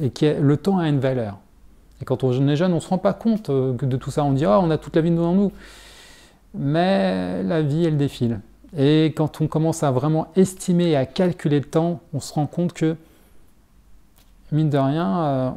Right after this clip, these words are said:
on a un temps limité. Et donc, il faut, euh,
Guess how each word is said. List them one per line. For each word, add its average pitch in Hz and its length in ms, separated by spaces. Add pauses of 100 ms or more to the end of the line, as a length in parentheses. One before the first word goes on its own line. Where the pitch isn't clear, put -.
on 143 160
a 160 40
un 160 180
temps - 340
limité. 135 640 (440)
Et 127 120
donc, 156 340
il 131 60
faut, 156 280
euh, 123 160